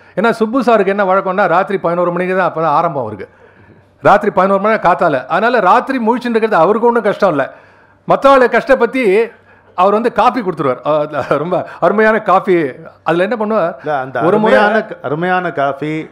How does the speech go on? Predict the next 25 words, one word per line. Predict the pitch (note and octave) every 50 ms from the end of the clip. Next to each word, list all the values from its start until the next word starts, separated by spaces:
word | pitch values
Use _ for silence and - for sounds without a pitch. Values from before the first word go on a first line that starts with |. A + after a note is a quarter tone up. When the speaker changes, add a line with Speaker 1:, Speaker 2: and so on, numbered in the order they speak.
| -
Speaker 2:
லாயர்ஸ் | B2 A2+ B2+ C#3+ D#3+ F3 F3+ D#3+ - D#3+
ரோடு | D3+ D3 C#3 B2+
வீட்ல | A#2+ C3 C#3+ C#3 - D3+ D#3 E3 E3+ - - _ _
இன்னைக்கும் | A#2 C3 C#3+ D#3 F3 F#3 F3+ - G#3 F#3+ F3
தயாராக | - C#3 C#3+ D3+ D#3 D#3 D#3 D#3 D3+ D3+
இருக்கிறது | D3 C#3 C#3 C#3+ D3 C#3 D3 D#3
என்கிற | C#3+ C#3+ C#3 C#3+ D3 C#3+
தகவலை | - - D3+ C#3+ E3 E3 F3 D3
ரகசியமா | A2+ G2+ B2+ B2+ - D3 C#3+ D3+ D#3
உங்களுக்கு | D3+ C3+ B2+ C3 - A#2+
தெரிவிக்கிறேன் | A2+ A#2 A2+ G#2 G#2 G2+ G2 F#2
நான். | F#2 F#2+ - - - - - - - - - - D#3 - - - - - - -
Speaker 1:
ஏன்பா, | D#3+ F3+ F#3 F3 D#3 A#2 G2+ - - - - - - E3+ E3 - -
ராமானுஜர் | B2+ B2 D3+ G3 A3+ B3 A#3+ A3+ G#3+ G3 G3+ F#3+
மாதிரி | F#3 F#3 G3 G3+ G3 F#3 D#3 D#3+ G3 G#3+ F#3+
கூடத்துல | E3 - - G#3 A#3+ A#3+ A3+ F#3+ G#3
ஏறி | G3+ G3 G3+ G#3+ G#3+ F#3+
கோபுரம் | D#3+ G3 G#3 G#3 A3 G#3
கத்தினதுக்கு | - F#3+ F3 F3 G#3+ G#3 G3 F#3+ E3 F3+
அப்புறம் | F3+ F#3 G#3+ G#3+
ஒரு | G3 E3
நூத்தம்பது | F3+ G#3 G#3 A3+ G3+ G3 G3+ F3+
பேர் | G#3+ A#3 G#3+
கேட்டிருக்காங்க | F#3+ G#3 G3+ F#3 F#3+ F3+ F3 E3+ D#3 C#3
இப்போ. | C#3 B2 C#3 C#3 E3 G3+ G#3